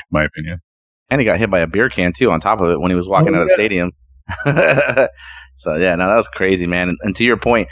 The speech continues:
Speaker 2: I think the Jaguars are just falling apart. I think that locker room has too many, too many voices, probably too many Indians, not enough Chiefs. And, uh, I think that they're lacking leadership. They're too young. They're,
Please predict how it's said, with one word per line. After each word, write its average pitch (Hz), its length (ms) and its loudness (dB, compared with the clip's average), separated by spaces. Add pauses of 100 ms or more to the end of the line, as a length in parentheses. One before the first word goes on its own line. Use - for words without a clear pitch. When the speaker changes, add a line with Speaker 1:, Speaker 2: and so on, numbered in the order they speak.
(320)
Speaker 2:
I 123 60 -2
think 151 120 2
the 98 60 -2
Jaguars 98 360 -2
are 87 40 -4
just 82 200 -10
falling 90 200 2
apart. 78 460 -2
I 87 60 -4
think 104 140 -2
that 90 120 0
locker 101 300 0
room 98 140 0
has 92 260 -4
too - 160 -4
many, 101 440 -2 (540)
too 143 80 0
many 139 160 2
voices, 107 460 2
probably 107 260 2
too 107 140 -2
many 104 340 2
Indians, 101 380 0
not 104 100 0
enough 98 160 0
Chiefs. - 540 0 (420)
And, 85 380 0
uh, 80 320 0
I 85 100 0
think 90 280 -4
that 85 200 2
they're 87 140 0
lacking 87 400 -2
leadership. 87 500 0
They're 82 180 0
too - 140 -8
young. 87 380 0
They're, 85 160 0